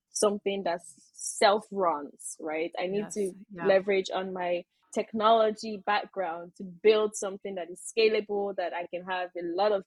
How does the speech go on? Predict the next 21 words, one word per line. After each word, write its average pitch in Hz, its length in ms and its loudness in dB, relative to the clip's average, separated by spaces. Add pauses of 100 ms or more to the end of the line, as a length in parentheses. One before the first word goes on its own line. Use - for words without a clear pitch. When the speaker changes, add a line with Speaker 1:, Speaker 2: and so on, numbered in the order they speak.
(120)
Speaker 1:
customers 202 640 -6
just, 185 220 -10
like, 175 180 -10 (160)
click, 262 280 -2
click, 240 260 -2
click, 240 280 2
click, 240 280 -2
click, 240 240 0 (100)
and 185 160 -6
there's 185 160 -4
money 202 280 0
in 185 60 -6
my 175 120 -6
bank," 170 400 -2
right? 190 320 2 (260)
So 233 80 -2
it's 220 100 -8
like 214 240 -4
e-commerce, - 580 0
it's 208 200 -12
easy. 339 460 2